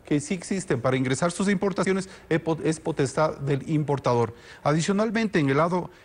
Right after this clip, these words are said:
en el otro lado, una vez que nosotros emitimos el certificado de reconocimiento inem,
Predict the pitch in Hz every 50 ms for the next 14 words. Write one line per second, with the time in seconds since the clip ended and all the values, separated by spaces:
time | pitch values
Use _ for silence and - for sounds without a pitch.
0 | - - 139 139 139 139 139 143 151 190 - 214 180 165 147 127 120 123 - 151
1 | 180 190 196 180 196 - - 185 151 143 - 175 175 170 175 151 147 139 131 120
2 | 160 165 160 156 135 135 120 - 135 120 - 123 127 120 - 151 156 165 160 147
3 | 143 127 135 127 120 120 - - 131 147 170 156 - 170 135 180 165 151 147 147
4 | 160